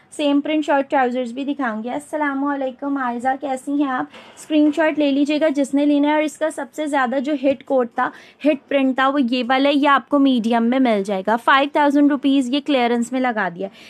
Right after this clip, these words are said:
ये वाला black वाला आपको मिल रहा है medium में, ठीक है।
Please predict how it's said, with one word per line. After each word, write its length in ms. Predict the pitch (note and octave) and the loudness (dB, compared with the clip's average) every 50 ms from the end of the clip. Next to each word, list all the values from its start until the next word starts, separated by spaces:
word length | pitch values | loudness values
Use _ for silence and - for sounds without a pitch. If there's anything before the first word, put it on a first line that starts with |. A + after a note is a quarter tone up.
| - - - | -20 -10 -4
ये 160 | A#3+ C#4+ D4+ | 0 0 2
वाला 260 | D4 D4+ D4 D4+ D4+ D#4 | 2 2 2 2 2 0
black 380 | B3 C#4 B3+ A3+ A3+ B3 - C#4 | 0 2 2 2 2 0 0 0
वाला 220 | D4 C#4 C#4 C#4+ | 0 2 2 2
आपको 240 | C#4+ C#4+ - - D4+ | 0 0 -2 -2 0
मिल 180 | C#4+ C#4+ C4 C4 | 0 0 0 0
रहा 240 | C4 C4+ C#4 C4 B3+ | 0 0 0 0 -2
है 160 | C4+ C#4+ C#4 C#4 | -2 0 0 0
medium 400 | C4+ B3 A3+ G3 G3 G#3 G3+ G3+ | 0 0 -2 -4 -6 -8 -8 -8
में, 160 | G#3 G#3+ A3+ | -8 -10 -10
ठीक 220 | - D4 B3+ - | -10 -10 -8 -6
है। 120 | D4+ E4 | -6 -6